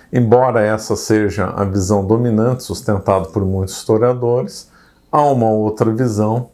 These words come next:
né, é, que diz que não vem do pau-brasil, vem da ilha de Rai Brasil,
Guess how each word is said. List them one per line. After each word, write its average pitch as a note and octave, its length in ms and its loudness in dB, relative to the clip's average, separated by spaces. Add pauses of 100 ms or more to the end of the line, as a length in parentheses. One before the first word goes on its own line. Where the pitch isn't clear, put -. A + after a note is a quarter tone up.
(540)
né, G#2+ 260 -4 (540)
é, G2+ 300 2
que B2 140 -2
diz A#2+ 380 0
que C3+ 140 0
não B2+ 360 2
vem A2+ 360 0 (140)
do A#2 180 4
pau-brasil, G#2+ 840 0
vem A2+ 360 0 (520)
da G#2+ 400 2
ilha B2+ 360 0
de A#2 180 2
Rai A#2 360 0
Brasil, A2+ 800 0